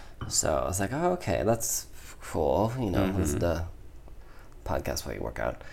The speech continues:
Speaker 1: I could see that.
Speaker 2: Yeah.
Speaker 1: Yeah. He did actually submit a sex question, but
Speaker 2: Uh-oh.
Speaker 1: well, let me tell you a little bit about Alvaro. So
Speaker 2: Wes always has a story, so be prepared, guys. <laughs>
Speaker 1: So he is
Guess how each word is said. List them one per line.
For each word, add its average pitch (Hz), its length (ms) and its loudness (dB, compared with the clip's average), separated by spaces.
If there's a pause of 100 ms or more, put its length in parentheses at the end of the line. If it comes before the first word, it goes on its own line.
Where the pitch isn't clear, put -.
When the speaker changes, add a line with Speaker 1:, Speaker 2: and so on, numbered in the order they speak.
(260)
Speaker 1:
I 220 60 8
could 262 140 8
see - 120 6
that. 76 320 4 (280)
Speaker 2:
Yeah. 139 140 -6 (360)
Speaker 1:
Yeah. - 180 0 (880)
He 214 280 12
did 202 260 12
actually 185 320 12
submit 143 380 12
a 131 40 12
sex 131 300 12
question, 147 560 12
but 113 680 12 (200)
Speaker 2:
Uh-oh. 80 440 4 (500)
Speaker 1:
well, 123 260 12
let 147 200 12
me 170 100 12
tell 156 220 12
you 123 100 12
a 110 40 12
little 104 160 12
bit 98 220 10 (120)
about 87 420 4
Alvaro. - 480 -2 (260)
So 120 280 12
Speaker 2:
Wes 117 120 12 (220)
always 95 260 12
has 92 160 4
a 98 80 4
story, 85 400 10
so 87 160 4
be 92 140 8
prepared, 82 420 6
guys. - 380 0 (160)
<laughs> - 160 8 (240)
Speaker 1:
So 127 300 12
he 143 480 10
is 113 640 12